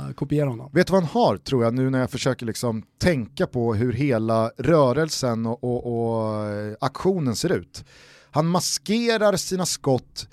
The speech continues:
Speaker 2: för att han använder väldigt lite armar i själva liksom kroppsrörelsen. Han har inte, han har inte högerarmen upp då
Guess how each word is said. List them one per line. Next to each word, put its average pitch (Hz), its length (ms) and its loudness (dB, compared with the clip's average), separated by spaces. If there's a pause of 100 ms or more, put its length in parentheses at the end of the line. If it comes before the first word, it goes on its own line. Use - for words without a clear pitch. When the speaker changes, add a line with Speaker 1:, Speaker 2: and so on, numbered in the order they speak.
(380)
Speaker 2:
för 151 140 2
att 147 100 0
han 170 160 -2
använder 127 460 0
väldigt 120 520 2
lite 127 580 0 (100)
armar 131 540 0 (540)
i 151 300 4
själva 127 340 0
liksom 113 240 -2
kroppsrörelsen. 156 1160 2
Han 135 160 -2
har 185 160 4
inte, 170 220 0 (160)
han 156 140 4
har 196 100 8
inte 175 120 4
högerarmen 175 720 6
upp - 360 2
då 101 240 0